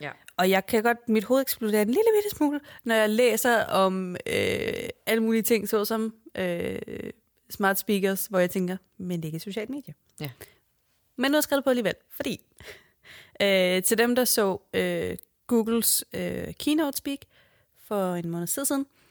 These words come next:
Speaker 2: så så de også, at de har jo fået lavet deres, øh, assistent så smart,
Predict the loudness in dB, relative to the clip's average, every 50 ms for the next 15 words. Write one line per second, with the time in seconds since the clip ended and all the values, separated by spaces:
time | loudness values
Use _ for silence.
0 | -18 _ -6 -2 0 4 4 4 4 4 2 2 2 2 2 2 0 -2 -2 -2
1 | -2 -2 -2 -4 _ -4 -2 0 0 2 2 2 2 0 0 -2 -2 2 4 4
2 | 4 4 2 2 0 0 -2 -4 -6 -8 _ _ _ _ _ _ _ _ -8 -6
3 | -6 -4 -6 -6 -8 -10 -12 -14 -16 -18 -20 _ _ _ _ _ _ -8 -6 -6
4 | -4 -4 -4 -4 -4 -6 -6 _ _ _ -12 -6 -6 -4 0 2 0 0 0